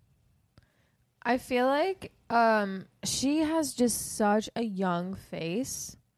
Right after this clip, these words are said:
Like, she looks so young, and she plays a high schooler in the other two movies. So it was weird to see her in,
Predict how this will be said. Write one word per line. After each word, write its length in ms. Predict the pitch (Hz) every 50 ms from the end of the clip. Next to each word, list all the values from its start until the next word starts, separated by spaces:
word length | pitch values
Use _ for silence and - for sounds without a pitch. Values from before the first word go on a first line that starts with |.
| _ _ _ _ _ _ _
Like, 160 | - 208 - -
she 220 | - - 240 233
looks 520 | 220 208 208 214 220 214 - - - - - _ _ -
so 720 | - - - - - - - 220 214 214 208 208 208 214
young, 400 | 214 185 185 180 180 196 226 233
and 160 | - 208 202
she 200 | - - 226 220
plays 300 | - - 220 202 196 185
a 80 | 196 170
high 160 | 175 180 190
schooler 520 | 180 - - - 247 262 277 285 277 262
in 180 | 214 196 196 196
the 80 | 190 180
other 300 | 175 180 180 190 190 196
two 460 | - - 196 190 185 180 185 208 196 - _ _ _ _ _ _ _ -
movies. 600 | 202 202 196 185 220 254 277 320 359 370 - - - _ _ _ _ _ _ _ _ _ _ _
So 160 | - - 254
it 40 | 240
was 160 | 233 226 202 190
weird 580 | - 185 233 240 240 240 233 233 220 180 -
to 100 | - 214
see 300 | 190 - - 214 208 202
her 480 | 196 208 190 185 180 175 170 165 - - - _ _ _ _ _ _ _ _ _ _ _ _ _ _ -
in, 600 | 185 185 180 175 170 165 170 165 151 156 - -